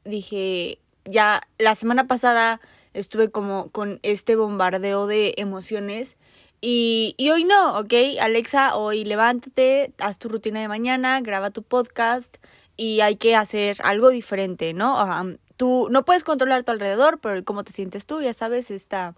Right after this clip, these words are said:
esta historia que me digo. Entonces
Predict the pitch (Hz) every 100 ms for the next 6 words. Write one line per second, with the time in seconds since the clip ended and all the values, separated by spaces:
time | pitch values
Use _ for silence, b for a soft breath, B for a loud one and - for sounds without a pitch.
0 | B B B 247 247 247 262 233 262 254
1 | 233 226 208 208 226 247 247 247 233 208
2 | 220 220 220 214